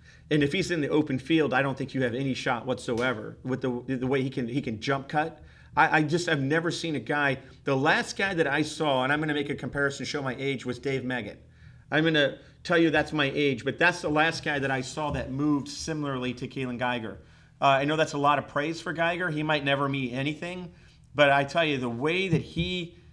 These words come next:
can move on the field is just extraordinary. So between Tompkins, Stearns, and Geiger, I mean, the, the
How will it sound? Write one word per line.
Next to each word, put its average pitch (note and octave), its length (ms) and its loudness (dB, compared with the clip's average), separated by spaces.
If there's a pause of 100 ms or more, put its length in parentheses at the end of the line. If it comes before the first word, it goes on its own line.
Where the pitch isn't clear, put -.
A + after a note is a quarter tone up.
(140)
can C3 180 -2
move D#3 240 0
on D#3 160 0
the C3 80 -4
field D3+ 500 -4
is A2 160 -10
just - 440 -6 (180)
extraordinary. A#2+ 960 -4 (300)
So E3 160 2
between D3 440 -2
Tompkins, F#3 760 -6
Stearns, E3 420 -2
and A#2+ 140 -6
Geiger, C#3+ 540 0 (600)
I D3 120 4
mean, D3 380 -2 (400)
the, D3 120 -2
the C3 240 -8